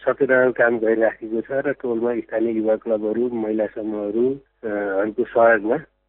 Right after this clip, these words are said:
प्रहरी चौकीहरूको, प्रहरीको चाहिँ समन्वयमा चाहिँ यो बारेमा तत्काल उद्धारको काम गर्छ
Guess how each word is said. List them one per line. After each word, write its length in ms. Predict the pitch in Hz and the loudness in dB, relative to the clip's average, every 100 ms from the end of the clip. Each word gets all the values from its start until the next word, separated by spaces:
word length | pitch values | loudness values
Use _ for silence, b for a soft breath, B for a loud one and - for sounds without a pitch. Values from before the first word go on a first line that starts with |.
| _ | _
प्रहरी 280 | 110 113 113 | 2 4 4
चौकीहरूको, 760 | 117 113 113 107 101 110 120 113 | 2 0 2 0 0 0 0 -2
प्रहरीको 1500 | _ 113 104 107 107 110 110 _ _ _ _ _ _ - 107 | _ -4 -2 -2 -4 -8 -10 _ _ _ _ _ _ -8 -4
चाहिँ 360 | 104 110 107 | 0 0 0
समन्वयमा 720 | 101 - 117 110 110 104 104 98 | -2 -2 2 2 2 0 -2 -4
चाहिँ 360 | 107 123 120 - _ _ _ 120 | -4 -2 -4 -8 _ _ _ -2
यो 80 | |
बारेमा 580 | 113 107 107 107 113 113 110 _ _ | 2 2 2 -2 -2 -6 -8 _ _
तत्काल 360 | 127 - 139 135 - _ - | -6 0 0 0 -4 _ -10
उद्धारको 1000 | 113 123 123 117 - _ _ _ - 110 | 2 4 4 0 -14 _ _ _ -10 -2
काम 300 | 123 113 143 - _ _ _ _ - | 0 0 0 -10 _ _ _ _ 2
गर्छ 180 | 110 | 2